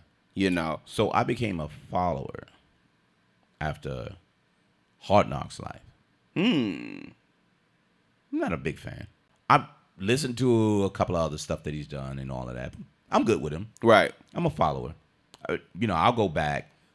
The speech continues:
Speaker 2: I wanted, I had to get, um, um, Watch the Throne.
Speaker 1: With, uh, with Kanye.
Speaker 2: With Crazy Kanye.
Speaker 1: Oh, I
Speaker 2: Because
Speaker 1: forgot
Speaker 2: I
Speaker 1: all about
Speaker 2: love
Speaker 1: that.
Speaker 2: the way Kanye puts his,
Speaker 1: I forgot all
Speaker 2: his
Speaker 1: about that
Speaker 2: production.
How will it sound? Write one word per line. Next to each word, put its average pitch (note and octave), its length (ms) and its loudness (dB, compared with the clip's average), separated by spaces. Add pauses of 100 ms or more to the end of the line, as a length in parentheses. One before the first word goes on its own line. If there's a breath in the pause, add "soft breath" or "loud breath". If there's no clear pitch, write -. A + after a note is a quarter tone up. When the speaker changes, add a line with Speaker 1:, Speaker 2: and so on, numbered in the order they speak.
Speaker 2:
I G#2+ 100 2
wanted, A2 480 2
I G2+ 60 0
had A2 360 2
to F#2+ 80 -2
get, D#2+ 260 -6 (120)
um, C#2 580 -4 (380)
um, B1 500 -12 (300)
Watch F2 220 -4
the D2+ 60 -12
Throne. C2+ 300 -8 (1300 loud breath)
Speaker 1:
With, B2 260 8
uh, G#2+ 280 10 (180)
with A2 120 0
Kanye. A#2 540 6
Speaker 2:
With G2+ 100 -6
Crazy F2+ 280 -2
Kanye. C2+ 360 -2 (160)
Speaker 1:
Oh, C4+ 140 -10
I F3 180 0
Speaker 2:
Because D3+ 180 2
Speaker 1:
forgot C#3 200 4
Speaker 2:
I D#3+ 60 4
Speaker 1:
all D#3 100 4
about C3 220 6
Speaker 2:
love C3+ 80 4
Speaker 1:
that. G2+ 100 0
Speaker 2:
the C3 60 2
way G#2 640 0
Kanye F#2+ 680 -4
puts - 500 -6 (1300)
his, F#2+ 200 0
Speaker 1:
I F2+ 100 -4
forgot C3 400 -6
all C#3 140 4
Speaker 2:
his B2+ 80 0
Speaker 1:
about A#2 240 0
that G#2+ 40 -4
Speaker 2:
production. G#2+ 500 0